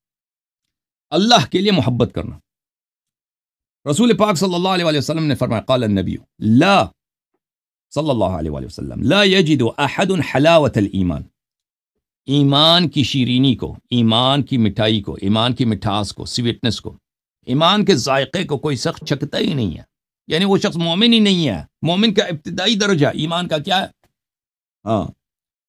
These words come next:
حتی یحب المرء لا یحبہ الا للہ، کہ کسی شخص سے اگر محبت کرتا ہے، اس سے محبت صرف اس لیے کرے اللہ کی، اللہ کے لیے،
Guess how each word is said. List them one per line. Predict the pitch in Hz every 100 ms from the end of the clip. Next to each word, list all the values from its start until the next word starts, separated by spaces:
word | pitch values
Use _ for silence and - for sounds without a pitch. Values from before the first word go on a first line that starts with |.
| _ _ _
حتی | - 220 - - 143 104 - -
یحب | 113 135 - 185 151
المرء | 147 139 151 - 151
لا | 135
یحبہ | 135 113 196 175 131 120 -
الا | 147 117
للہ، | 98 85 76 - - _ _ _ _ _ -
کہ | 160
کسی | 190 175
شخص | 156 214 151
سے | 180
اگر | 143 147
محبت | 135 127 123 -
کرتا | 123 147
ہے، | 175
اس | 131
سے | 131
محبت | 107 110 143
صرف | - 165
اس | 156 -
لیے | 165
کرے | 175 196 233 117 - _ _ _ _ _ _ _ _ _ _ _ _ _ _ -
اللہ | 123 139 139 110
کی، | 110 98 -
اللہ | 107 113 101 -
کے | 101
لیے، | 90 78